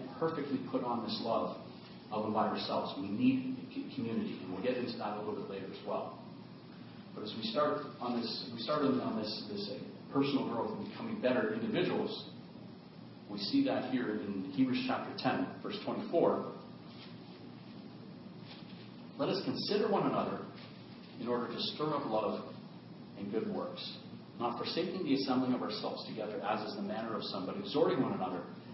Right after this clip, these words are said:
so much more as you see the day approaching." And it's this, this dichotomy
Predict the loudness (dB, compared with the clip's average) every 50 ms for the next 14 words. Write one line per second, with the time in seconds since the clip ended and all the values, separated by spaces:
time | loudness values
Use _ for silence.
0 | -14 -14 -12 -6 -2 0 2 4 4 4 2 2 4 6 6 6 6 6 4 2
1 | 0 0 -2 -2 -2 0 0 0 -2 -4 -4 -6 -6 -4 -2 0 0 0 0 -2
2 | -4 -6 -8 -12 -12 -14 -12 -12 -10 -6 -4 -2 0 0 0 0 -2 -2 -6 -8
3 | -10 -12 -12 -14 -14 -14 -12 -8 -6 -2 -2 -2 0 0 0 0 0 -2 -4 -6
4 | -6 -6 -4 -4 -4 -4 -6 -8 -12 -14 -14 -14 -2 2 2 2 4 2 4 6
5 | 6 6 8 6 6 4 4 2 0